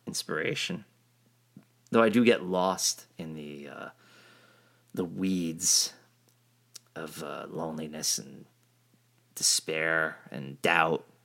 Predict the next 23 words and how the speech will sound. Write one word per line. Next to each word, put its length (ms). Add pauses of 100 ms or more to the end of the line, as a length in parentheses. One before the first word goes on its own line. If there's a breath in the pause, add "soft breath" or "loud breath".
(100)
and 100
fear. 640 (480 soft breath)
And, 340
um, 480
I 120
actually 500 (160)
do 180
think, 400
you 100
know, 140
what 160
I 80
make 300
sometimes 500
is, 220
is 120
a 80
monster. 680 (520 soft breath)
It's 140
a, 60
<laughs> 300
it's 220
a 100